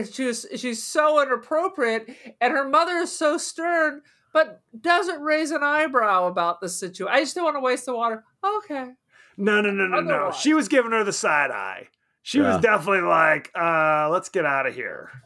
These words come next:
Speaker 2: right now. Why don't you, uh, hop up and let me wheel
Speaker 1: Ugh.
Speaker 2: your, your father out of here?" Yeah. There was, there
Speaker 3: Yeah.
Speaker 2: was,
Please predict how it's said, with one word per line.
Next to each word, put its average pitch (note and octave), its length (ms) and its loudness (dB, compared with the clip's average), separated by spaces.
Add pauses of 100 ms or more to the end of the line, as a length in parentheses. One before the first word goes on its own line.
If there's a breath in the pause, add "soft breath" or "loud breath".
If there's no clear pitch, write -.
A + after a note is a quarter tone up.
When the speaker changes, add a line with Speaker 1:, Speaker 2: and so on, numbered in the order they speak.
(160)
Speaker 2:
right C3+ 260 0
now. G2+ 300 -4
Why B2+ 100 -6
don't D3 220 -6
you, C#3+ 260 -2
uh, B2 160 0
hop C3 300 0
up A#2+ 340 0 (760)
and D#3+ 80 -2
let D#3+ 100 0
me D#3+ 80 0
wheel D#3 440 6
Speaker 1:
Ugh. C#3+ 60 -6
Speaker 2:
your, C3 480 -4
your C#3 100 -6
father B2+ 460 0
out A#2 160 -2
of A#2+ 80 -6
here?" A#2 200 -8
Yeah. E3 260 0 (440 soft breath)
There C4+ 140 6
was, E4 100 2
there G#3 120 4
Speaker 3:
Yeah. D#4 120 4
Speaker 2:
was, - 240 -6